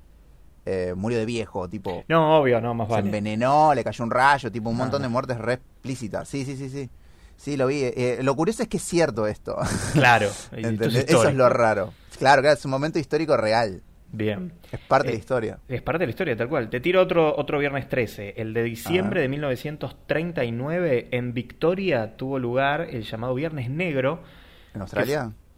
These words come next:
Speaker 2: eh, sí, exacto. Fue considerado uno de los peores incendios forestales de la historia de la humanidad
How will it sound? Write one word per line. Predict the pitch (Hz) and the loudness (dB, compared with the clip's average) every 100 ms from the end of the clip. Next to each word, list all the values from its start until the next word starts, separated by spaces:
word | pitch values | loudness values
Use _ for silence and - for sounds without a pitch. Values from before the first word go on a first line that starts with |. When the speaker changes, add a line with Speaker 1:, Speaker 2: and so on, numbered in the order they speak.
| _ | _
Speaker 2:
eh, | 135 120 120 | -4 -2 -2
sí, | 120 139 120 123 | -2 0 0 0
exacto. | - 120 107 | 0 -2 -2
Fue | 123 | -2
considerado | 131 120 127 139 | -2 -2 0 0
uno | 143 | 2
de | 131 | 0
los | 127 | 0
peores | - 165 196 175 | 0 0 0 -2
incendios | 156 135 165 165 156 | -6 -6 -6 -4 -6
forestales | - - 208 190 - 160 156 165 180 - | -8 -6 -2 -2 -4 -2 -2 -2 -6 -14
de | 117 120 | -8 -6
la | 120 | -6
historia | - - 143 135 | -6 -4 -2 0
de | 131 | 2
la | 127 | 0
humanidad | 117 123 120 120 139 160 | 0 -4 -2 0 0 -2